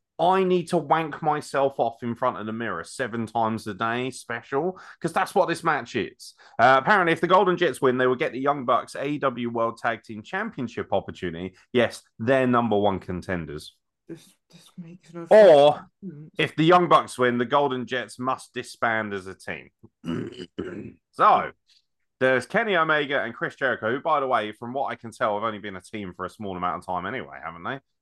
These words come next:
Speaker 2: Like, two matches.
Speaker 1: They've had two matches, and already they're putting up a, so the, so the big, oh my God, I'm gonna actually fucking have an aneurysm. So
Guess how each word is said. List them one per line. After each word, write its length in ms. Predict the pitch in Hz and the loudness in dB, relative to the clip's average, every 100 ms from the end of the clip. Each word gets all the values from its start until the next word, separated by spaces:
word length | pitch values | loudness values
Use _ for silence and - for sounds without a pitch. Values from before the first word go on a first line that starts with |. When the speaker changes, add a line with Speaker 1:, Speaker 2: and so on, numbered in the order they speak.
| _ | _
Speaker 2:
Like, 220 | 226 220 - | -6 -6 -12
two 260 | - 320 311 | -4 -2 0
matches. 640 | 339 320 - 233 185 - _ _ _ _ - | -2 -2 -2 0 -2 -6 _ _ _ _ -10
Speaker 1:
They've 80 | 113 | -6
had 160 | 117 | -6
two 180 | - 135 | -2 0
matches, 420 | 127 104 - 95 | 0 -2 -6 -12
and 100 | 95 | -8
already 360 | 98 101 101 95 | -4 -2 -2 -2
they're 140 | 95 | -4
putting 320 | 90 104 85 92 | -4 -6 -6 -6
up 160 | 85 92 | -6 -6
a, 240 | 87 85 _ _ _ _ - | -8 -10 _ _ _ _ -20
so 340 | - 151 127 123 _ _ 120 | -2 0 0 -2 _ _ _
the, 140 | 135 - | -12 -12
so 260 | _ - 165 | _ -4 -4
the 100 | 147 - | -4 -6
big, 240 | 220 247 - _ _ _ _ _ _ _ - | -6 -6 -12 _ _ _ _ _ _ _ -4
oh 220 | 147 107 | -2 -2
my 120 | 73 - | -6 -6
God, 240 | 101 80 - | -4 -4 -6
I'm 100 | 110 | -8
gonna 180 | 107 117 120 | -6 -4 -4
actually 400 | 139 - 113 98 _ | -6 -6 -10 -10 _
fucking 320 | 127 - 107 | -4 -4 -4
have 160 | 107 92 | -4 -2
an 80 | |
aneurysm. 440 | 92 90 80 73 76 - - | -4 -4 -8 -12 -16 -20 -20
So 240 | - 165 | -2 -2